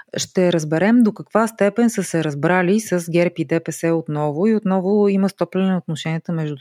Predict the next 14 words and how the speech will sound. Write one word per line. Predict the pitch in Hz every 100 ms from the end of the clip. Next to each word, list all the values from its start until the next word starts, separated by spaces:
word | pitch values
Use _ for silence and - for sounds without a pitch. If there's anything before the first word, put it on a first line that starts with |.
| _
тях. | 139 113 - - _ _ _ - - _ _ _ _ _ -
Защото | 175 156 160 - 175 175 175 190
има | 196 220
едно | 208 190 185
единомислие, | 170 170 165 160 165 - 156 147
което | - 151 -
наблюдаваме | 151 147 147 147 143 139
последните | - 147 147 143 135 143 143
месеци. | 139 131 - 165 - 220 226 -
Ако | 170 - 160 156 156
ще | - 156
се | -
критикува | 143 151 - - 180 175
някой, | 165 160 - 156 151 147